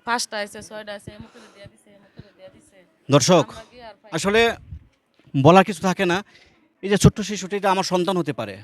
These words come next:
Speaker 2: আপনার সন্তান হতে পারে। আমাদের ঘরে এরকম প্রত্যেকের ঘরেই, আহ, একজন দুজন,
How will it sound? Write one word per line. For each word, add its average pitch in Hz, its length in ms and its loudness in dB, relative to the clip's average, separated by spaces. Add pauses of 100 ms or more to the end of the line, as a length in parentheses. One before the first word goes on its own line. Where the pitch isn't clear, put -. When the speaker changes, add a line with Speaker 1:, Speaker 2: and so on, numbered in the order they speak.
(100)
Speaker 2:
আপনার 151 240 -4
সন্তান 156 320 -2
হতে 131 200 -8
পারে। 104 240 -10 (580)
আমাদের 147 280 -2
ঘরে 147 180 -2
এরকম 156 300 -4
প্রত্যেকের 156 560 -8
ঘরেই, 139 380 0
আহ, - 400 -12 (100)
একজন 151 340 -2
দুজন, 135 420 -4